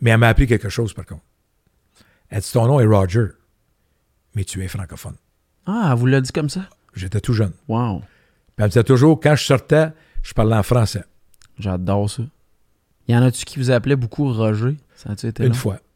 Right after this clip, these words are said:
Speaker 2: Ah oui ?
Speaker 1: Une fois. La deuxième fois, si je souhaite bonne chance.
Speaker 2: Sérieusement ? Ok.
Speaker 1: Encore aujourd'hui.
Speaker 2: Je pensais que Maurice, il vous appelait, euh,
Speaker 1: Lui, il a le droit.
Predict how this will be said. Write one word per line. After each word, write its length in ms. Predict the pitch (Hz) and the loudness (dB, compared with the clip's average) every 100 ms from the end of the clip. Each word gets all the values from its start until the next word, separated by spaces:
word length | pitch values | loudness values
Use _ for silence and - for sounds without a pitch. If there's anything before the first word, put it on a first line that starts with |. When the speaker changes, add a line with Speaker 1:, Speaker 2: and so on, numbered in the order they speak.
| _ _ | _ _
Speaker 2:
Ah 60 | 101 | -2
oui ? 200 | 139 247 _ _ _ - - - | -2 -2 _ _ _ -20 -20 -8
Speaker 1:
Une 100 | 117 | -4
fois. 200 | 110 95 - - - - - _ _ _ - - - | -4 -8 -16 -20 -20 -20 -20 _ _ _ -20 -20 -14
La 80 | - | -6
deuxième 400 | 98 127 117 123 | 2 4 4 2
fois, 200 | 107 135 | 2 0
si 60 | 123 | 0
je 60 | 117 | -2
souhaite 180 | 120 107 | 0 0
bonne 160 | 104 | 0
chance. 180 | - 92 | -2 -8
Speaker 2:
Sérieusement ? 600 | - - 147 180 196 233 403 - _ _ _ _ - | -10 0 4 6 6 6 4 -2 _ _ _ _ -12
Ok. 300 | 104 - 135 - 127 | -10 -6 -8 -8 -2
Speaker 1:
Encore 280 | 110 131 | 2 4
aujourd'hui. 400 | 123 110 95 139 - - | 4 2 -2 -8 -10 -10
Speaker 2:
Je 80 | |
pensais 280 | - 120 190 | -4 -2 -2
que 100 | - | -2
Maurice, 400 | 117 107 135 131 | -2 -2 -4 -6
il 60 | 95 | -8
vous 140 | 104 | -6
appelait, 440 | 95 90 107 104 92 | -6 -4 -4 -4 -6
euh, 80 | 87 | -4
Speaker 1:
Lui, 160 | 110 120 | 2 4
il 40 | |
a 40 | 104 | 4
le 40 | |
droit. 200 | 92 82 | 0 -10